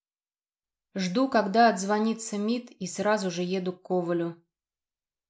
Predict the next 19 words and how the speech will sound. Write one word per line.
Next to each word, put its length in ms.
«Почему 420
я 220
узнаю 420
не 160
от 140
тебя, 520
что 200
Милосердов 680
в 120
городе?» 580
Налетаю, 560
хлопнув 460
дверью. 500
«Почему 520
он 120
смог 400
найти 480
мою 380
пару?» 560